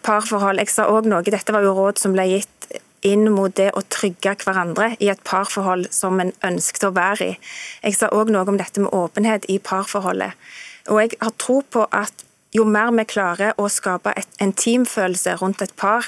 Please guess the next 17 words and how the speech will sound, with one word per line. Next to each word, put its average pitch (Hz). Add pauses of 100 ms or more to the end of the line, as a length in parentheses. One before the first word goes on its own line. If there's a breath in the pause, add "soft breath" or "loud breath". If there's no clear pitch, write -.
(100)
et -
ektepar 202
som 196
ønsker 196
å, 185 (480 loud breath)
å 190
ha, 180 (140)
å 185 (200)
fortsette 196
sammen, 240 (520 loud breath)
eh, 196
jo 208
lettere 208
er 190
det 202
for 190
de 226